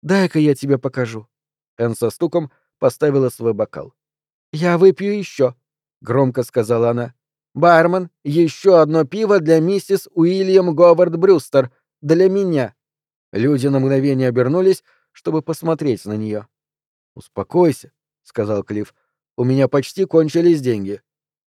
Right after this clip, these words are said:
Она не слышала его. Она рылась в большой сумке. «Хочу задать тебе вопрос», сказала девушка настойчивым тоном. «Послушай,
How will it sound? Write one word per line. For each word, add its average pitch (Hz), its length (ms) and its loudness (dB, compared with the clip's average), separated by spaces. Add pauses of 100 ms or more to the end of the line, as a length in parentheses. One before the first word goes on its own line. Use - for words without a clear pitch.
Она 147 300 0
не 165 140 -2
слышала 110 400 -6
его. 104 280 -6 (460)
Она 120 260 -2
рылась 135 380 0
в 107 100 -10
большой 123 400 -4
сумке. - 520 -16 (920)
«Хочу 196 460 -6
задать 160 420 2
тебе 165 260 0
вопрос», 131 640 -2 (360)
сказала 120 500 2
девушка 160 420 -2
настойчивым 135 800 -2
тоном. 87 340 -6 (520)
«Послушай, 117 720 -8